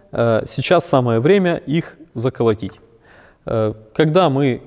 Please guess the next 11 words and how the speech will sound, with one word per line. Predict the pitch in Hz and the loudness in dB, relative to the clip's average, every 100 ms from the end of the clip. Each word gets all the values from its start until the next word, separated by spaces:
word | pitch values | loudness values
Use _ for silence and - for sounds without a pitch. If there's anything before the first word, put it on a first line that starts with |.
| - | -2
э, | 113 110 | 0 0
заколотили | 110 120 131 123 131 113 | 0 0 2 2 2 0
маленькие | 113 117 101 101 107 | 0 0 0 -2 -4
дополнительные | 104 - 113 107 107 104 104 | -2 -2 -2 -2 -2 -2 -2
клинья, | 101 214 220 208 190 185 - - | -2 0 2 2 -2 -4 -16 -4
продолжаем | 113 107 110 185 202 190 185 - - | 0 0 2 0 0 -4 -8 -20 -12
заколачивать | 104 104 113 147 165 147 135 - - _ _ | -6 -2 2 0 0 -2 -4 -6 -20 _ _
основной | - 117 - 107 123 139 | -8 -6 -2 -2 0 -2
клин. | - 104 95 - - _ - - - _ | 0 0 0 -8 -20 _ -20 -20 -20 _
Э, | - 110 107 107 | 0 2 2 2
заколачиваем, | 117 151 214 233 220 208 190 185 175 | 2 2 4 4 2 4 4 4 0